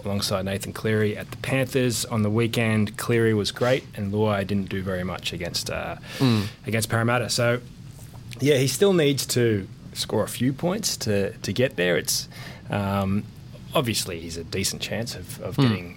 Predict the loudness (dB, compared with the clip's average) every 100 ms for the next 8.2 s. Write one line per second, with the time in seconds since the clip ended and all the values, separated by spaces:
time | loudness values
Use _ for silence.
0 | -6 -2 -2 0 2 2 2 0 -4 -4
1 | -2 0 0 -2 -6 -16 -4 0 2 2
2 | 2 0 -2 -6 -6 -10 -10 -14 -14 -16
3 | -16 -14 -4 2 6 6 4 0 0 -2
4 | -2 2 4 4 2 0 -4 -6 -8 -6
5 | -4 -4 -4 -6 -8 -8 -4 -2 -2 -2
6 | -2 0 -2 -2 -4 -4 -2 -2 0 2
7 | 2 2 2 0 0 0 -2 -2 -2 -2
8 | -2 -4